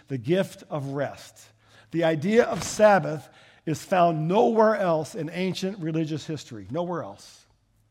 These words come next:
We worship a God who cares for us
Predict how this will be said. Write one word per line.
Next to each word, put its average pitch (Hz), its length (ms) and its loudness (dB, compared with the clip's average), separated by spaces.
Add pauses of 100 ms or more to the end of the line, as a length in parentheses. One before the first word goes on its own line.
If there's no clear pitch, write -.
(540)
We 156 160 -2
worship 170 420 -4
a 180 60 -8
God 120 460 -6 (520)
who 131 100 -12 (120)
cares 156 340 -6
for 92 240 -20
us - 480 -20